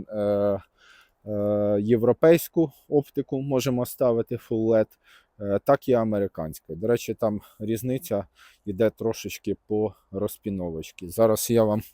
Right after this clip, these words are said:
покажу, оце в нас комплект, е, Full led європейські фари. Тут немає бокового оцього, е, габарита. І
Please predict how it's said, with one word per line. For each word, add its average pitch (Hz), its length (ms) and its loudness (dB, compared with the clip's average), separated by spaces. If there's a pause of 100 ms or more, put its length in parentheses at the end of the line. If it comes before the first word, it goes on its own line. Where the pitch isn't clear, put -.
(640)
покажу, 110 500 0
оце 110 240 0
в 101 80 0
нас 104 240 -4
комплект, 107 640 -4 (680)
е, 104 40 -12 (440)
Full 110 440 2
led 107 360 4 (680)
європейські 113 920 4 (1160)
фари. 135 400 4
Тут - 300 -6
немає 120 500 2 (460)
бокового 117 920 2
оцього, 110 500 -2 (800)
е, 98 40 -16 (800)
габарита. 110 720 0 (1400)
І 160 240 -2